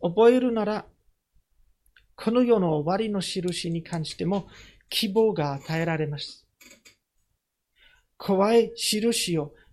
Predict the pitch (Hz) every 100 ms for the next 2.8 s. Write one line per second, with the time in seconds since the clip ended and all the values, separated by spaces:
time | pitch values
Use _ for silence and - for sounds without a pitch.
0 | - - 202 233 233 202 - 196 180 -
1 | 180 208 - - _ - - - - 170
2 | 160 156 - 156 156 156 -